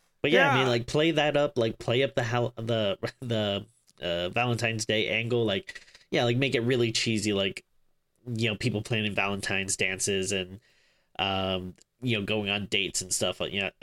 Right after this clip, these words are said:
Speaker 1: while they're getting killed or whatever. Like, and that stuff could make it a lot more fun, uh, I feel like.
Speaker 2: Yeah. Um, what's interesting
Speaker 1: Mm-hmm.
Speaker 2: is that the director of this movie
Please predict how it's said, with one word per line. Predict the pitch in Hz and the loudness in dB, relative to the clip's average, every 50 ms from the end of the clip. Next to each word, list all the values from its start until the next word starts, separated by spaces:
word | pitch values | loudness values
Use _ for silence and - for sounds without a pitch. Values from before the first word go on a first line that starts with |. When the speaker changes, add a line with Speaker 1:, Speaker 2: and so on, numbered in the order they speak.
| 67 - _ | -20 -14 _
Speaker 1:
while | - 107 101 | -4 -2 -2
they're | 95 98 | -2 -2
getting | 98 - 98 98 95 95 | -4 -4 -6 -6 -6 -6
killed | - - 101 90 95 95 90 | -4 -2 0 0 0 -2 -2
or | 90 92 92 95 - - _ _ | -4 -4 -4 -6 -6 -8 _ _
whatever. | - 104 104 101 101 98 101 101 | -4 -2 -2 -2 -2 -2 -2 -2
Like, | 98 98 101 95 - - - | 0 -2 -2 -4 -6 -10 -10
and | - 123 127 131 | -10 -6 -4 -2
that | 151 170 170 | -2 0 0
stuff | - - 147 - | 0 -2 -2 0
could | - 123 117 | 0 0 0
make | 117 110 - | 0 0 0
it | 113 | 0
a | 101 95 | 0 0
lot | 90 98 92 - | 0 0 -2 -4
more | - 92 90 | -6 -8 -8
fun, | 92 - 92 92 90 - _ _ - | -6 -6 -6 -6 -6 -8 _ _ -10
uh, | - 101 98 | -8 -8 -8
I | - - _ _ _ _ _ | -8 -12 _ _ _ _ _
feel | - - - - | -8 -6 -6 -6
like. | - - - _ _ _ _ _ _ _ _ - - - _ _ _ _ _ _ _ _ _ _ _ _ _ _ _ _ _ _ _ _ _ _ _ - | -6 -8 -10 _ _ _ _ _ _ _ _ -20 -20 -20 _ _ _ _ _ _ _ _ _ _ _ _ _ _ _ _ _ _ _ _ _ _ _ -6
Speaker 2:
Yeah. | 113 113 151 - - 113 104 101 98 - _ _ _ _ _ _ _ _ - - | -4 -2 -2 0 0 0 0 -2 -4 -6 _ _ _ _ _ _ _ _ -10 -6
Um, | - 110 110 110 107 104 104 104 104 101 101 - - - _ _ _ _ _ _ _ _ _ _ _ _ - | -4 -2 0 0 0 0 0 0 0 -2 -4 -6 -12 -20 _ _ _ _ _ _ _ _ _ _ _ _ -4
what's | 131 139 - | -4 -2 0
interesting | - 180 220 233 - 175 123 123 - - 104 104 101 92 - _ _ _ _ _ _ _ _ _ _ _ _ _ _ _ _ - | 0 0 0 0 0 0 0 0 -2 -2 -2 -2 -2 -2 -6 _ _ _ _ _ _ _ _ _ _ _ _ _ _ _ _ -6
Speaker 1:
Mm-hmm. | 120 110 113 | -2 0 0
Speaker 2:
is | 117 113 104 110 | 0 0 0 0
that | 110 113 107 - - _ _ - | 0 0 0 -2 -6 _ _ -2
the | 113 110 110 110 110 107 107 104 | 0 0 0 0 0 0 0 -2
director | - - 110 107 - 110 107 107 117 143 185 - _ - 120 104 98 95 - - _ _ _ _ _ _ _ | -2 -4 -4 -2 0 0 0 2 0 0 -2 -4 _ -2 0 0 0 -2 -4 -10 _ _ _ _ _ _ _
of | - 104 | -4 -2
this | 98 107 101 - - | 0 0 -2 -2 -2
movie | - 107 117 127 110 98 92 85 | -2 -2 -2 0 0 -2 -2 -4